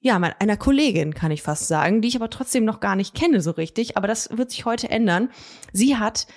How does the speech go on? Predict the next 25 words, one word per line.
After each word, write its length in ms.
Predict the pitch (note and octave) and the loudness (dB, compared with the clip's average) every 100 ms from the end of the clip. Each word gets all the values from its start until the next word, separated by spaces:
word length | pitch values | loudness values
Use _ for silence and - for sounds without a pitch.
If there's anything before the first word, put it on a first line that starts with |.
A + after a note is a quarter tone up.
| - - | -20 -8
ähm, 280 | - G3+ G3+ | 0 2 2
oder 160 | F#3 F#3 | 2 0
sie 180 | G#3 - | 0 2
ist, 380 | A#3+ B3+ - - | 2 0 -4 -4
ähm, 200 | G3+ G3 | -2 0
Head-Autorin 920 | G3 B3 - F#3 - F#3 F3 F3+ F3 | 0 0 -2 -2 0 0 0 -2 -2
gewesen, 560 | G3 F3 F3 F3 G3+ B3 - - - | -2 0 0 0 -2 -2 -8 -20 -4
ähm, 380 | G3 G3 G3 | 0 2 0
und 200 | - G3+ | 0 0
Drehbuchautorin 840 | - C4+ B3 - D#3+ E3+ E3 F3+ A#3+ - _ _ _ _ _ - - | 2 2 2 0 -2 -2 0 0 -2 -4 _ _ _ _ _ -14 -8
der, 400 | F#3+ F#3 F#3 F3 | 0 2 2 2
ähm, 300 | F3+ F3 F3 | 0 -2 -4
ersten 460 | - G#3+ - - B3+ | -2 0 0 0 2
lesbischen 800 | G#3 A3 - A#3 - A3+ G#3 G#3 _ - | 2 2 -2 -4 -4 -2 -2 -2 _ -8
Serie 560 | E3 A3 E4 E4+ B3+ | 0 4 4 4 0
Deutschlands, 680 | G3+ A#3+ D#4 - - C3+ - | 0 0 -2 -2 -4 -4 -4
Loving 360 | - G#3 B3+ A#3+ | -2 2 2 2
Her. 200 | A3+ F3 | 2 0
Die 120 | F#3+ | 0
geht 160 | B3+ C#4 | -2 -2
jetzt 160 | B3+ | -4
in 100 | A#3+ | -2
die 100 | A3+ | -2
zweite 320 | G#3 G#3 A3+ G#3+ | -2 -2 -2 -2
Staffel, 520 | - - - D3+ | -2 -4 -2 0